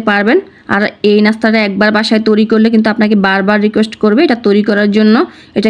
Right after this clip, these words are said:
খেতে এতটা মজা। দেখুন কতটা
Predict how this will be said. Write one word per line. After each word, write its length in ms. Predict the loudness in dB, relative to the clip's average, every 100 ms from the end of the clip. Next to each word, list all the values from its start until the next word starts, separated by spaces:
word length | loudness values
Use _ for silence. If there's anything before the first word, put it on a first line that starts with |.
| 0
খেতে 220 | -2 -2 -4
এতটা 280 | -2 -2 2 2
মজা। 280 | 2 2 0 -2 -8 -20 _ _ _ _ _ _ _ _ _ _ -2
দেখুন 320 | 0 0 0 0 -2
কতটা 280 | -2 -2